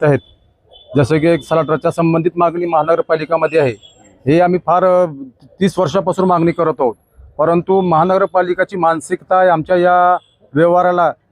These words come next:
एक, अ, शासकीय रूप देण्याचा प्रयत्नाच्या मानसिकतेमध्ये नसल्यामुळं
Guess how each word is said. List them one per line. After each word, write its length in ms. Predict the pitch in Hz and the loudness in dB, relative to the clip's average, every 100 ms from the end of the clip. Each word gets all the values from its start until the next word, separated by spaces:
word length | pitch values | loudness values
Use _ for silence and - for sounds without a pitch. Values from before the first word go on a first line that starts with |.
| _ _ _ 156 | _ _ _ -6
एक, 140 | 156 | 0
अ, 480 | 180 170 165 156 147 | 2 4 2 2 -2
शासकीय 400 | 135 175 165 - | -2 -2 -2 0
रूप 140 | 196 185 | 0 2
देण्याचा 640 | 175 180 180 185 190 190 160 _ _ | 2 0 0 0 2 2 -2 _ _
प्रयत्नाच्या 480 | 180 143 175 180 185 | -2 0 0 0 0
मानसिकतेमध्ये 640 | 170 160 180 - 175 170 | 0 -2 -4 -2 0 0
नसल्यामुळं 520 | 175 - 185 170 131 | -2 0 0 2 0